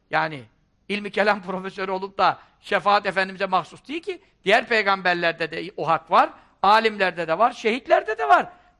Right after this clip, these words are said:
Ya hadis-i şerifi söyledim size, İbn-i Mace'de var kaynağı.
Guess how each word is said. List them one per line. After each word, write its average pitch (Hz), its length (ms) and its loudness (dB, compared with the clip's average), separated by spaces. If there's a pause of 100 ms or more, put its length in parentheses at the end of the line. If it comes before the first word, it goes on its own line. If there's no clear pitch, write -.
(100)
Ya 165 180 -2
hadis-i 190 300 -6
şerifi 208 300 -4
söyledim 190 420 -4
size, 190 180 -6
İbn-i 185 180 -8
Mace'de 170 460 0
var 160 180 -2
kaynağı. 151 360 -8